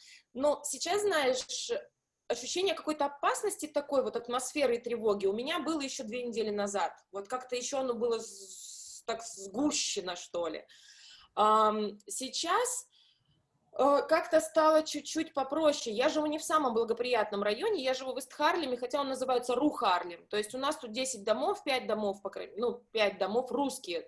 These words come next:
Даже в моём подъезде четыре русские квартиры.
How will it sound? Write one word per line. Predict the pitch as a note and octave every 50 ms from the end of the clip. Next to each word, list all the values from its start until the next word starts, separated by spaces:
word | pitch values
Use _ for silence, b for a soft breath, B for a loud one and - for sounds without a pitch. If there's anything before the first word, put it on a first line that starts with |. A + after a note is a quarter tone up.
| _ -
Даже | G#3 G#3+ G#3 A#3+
в | G#3+
моём | B3 B3 A#3 G#3 G3+
подъезде | G#3 G3+ B3 C#4+ F#4+ D#4 C4 A#3
четыре | - - - D4 C#4+ B3+
русские | A#3 A#3+ C4 C4+ - - A3 G3
квартиры. | - F#3 F#3 G3 - - E3+ E3+ - -